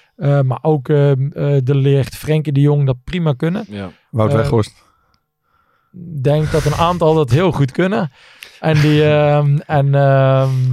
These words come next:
Speaker 1: nee,
Speaker 2: Maar
Speaker 1: maar de, bedoel, moet je ook een beetje liggen. En
Speaker 2: Maar nog één, één keer, want jij
Speaker 1: kijk,
Speaker 2: zegt
Speaker 1: je, je ziet ook hoe het werkt in de media. Voordat je <laughs> het weet heb je stempel van, eh, eh, d-, dat je niet nadenkt of
Speaker 2: Ja,
Speaker 1: dat je
Speaker 2: ja.
Speaker 1: ongenuanceerd bent.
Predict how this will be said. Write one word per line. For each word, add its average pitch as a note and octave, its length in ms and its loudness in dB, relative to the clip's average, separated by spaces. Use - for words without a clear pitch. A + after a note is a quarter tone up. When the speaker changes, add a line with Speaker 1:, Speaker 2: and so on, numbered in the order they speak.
Speaker 1:
nee, C3 180 -4
Speaker 2:
Maar D#3+ 200 0
Speaker 1:
maar F#3+ 100 0
de, G3+ 140 0
bedoel, G#3 240 2
moet A3 220 -4
je A#3+ 80 2
ook A#3 140 -2
een A3+ 60 -6
beetje G3+ 280 0
liggen. F#3 340 0
En D#3 80 -2
Speaker 2:
Maar C3+ 100 2
nog D3 160 0
één, E3+ 120 2
één E3+ 140 0
keer, C#3 80 -4
want C3 160 -2
jij C#3+ 200 0
Speaker 1:
kijk, A3 120 2
Speaker 2:
zegt A3 120 0
Speaker 1:
je, F#3+ 60 0
je G3 60 0
ziet A3+ 200 -2
ook G#3 60 -6
hoe A3+ 80 -2
het F3+ 100 -4
werkt G#3+ 220 0
in F#3 60 0
de F3 60 -4
media. F3 360 0
Voordat D#3 300 0
je - 60 -2
<laughs> - 100 -8
het B4+ 80 -12
weet F3 220 0
heb F3+ 140 -2
je E3+ 80 -6
stempel F3+ 500 -4
van, D#3+ 280 -2
eh, D#3 460 0
eh, D3+ 80 -4
d-, C#3 300 -8
dat C#3+ 180 -4
je D3+ 60 -10
niet D#3 140 -2
nadenkt D#3+ 680 -2
of C#3 80 -14
Speaker 2:
Ja, B2 60 -2
Speaker 1:
dat A#2 100 2
je A2+ 60 2
Speaker 2:
ja. B2+ 80 0
Speaker 1:
ongenuanceerd D3+ 580 -2
bent. D3+ 200 -6